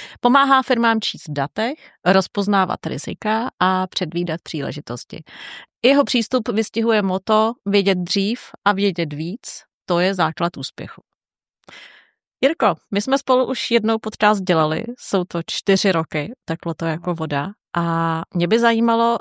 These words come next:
jak se změnila situace za ty čtyři roky, protože v podcastu jsme se bavili o důvěře, riziku, informacích, o podnikatelském vůbec, eh, segmentu.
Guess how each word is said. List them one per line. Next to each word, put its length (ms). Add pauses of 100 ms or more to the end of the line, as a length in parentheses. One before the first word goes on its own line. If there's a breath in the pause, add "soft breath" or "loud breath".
(120)
jak 180
se 180
změnila 560
situace 560
za 120
ty 180
čtyři 280
roky, 420
protože 480
v 100
podcastu 540
jsme 180
se 160
bavili 580
o 240 (440 loud breath)
důvěře, 760
riziku, 760
informacích, 1040
o 80
podnikatelském 960
vůbec, 360 (160)
eh, 60 (1120)
segmentu. 760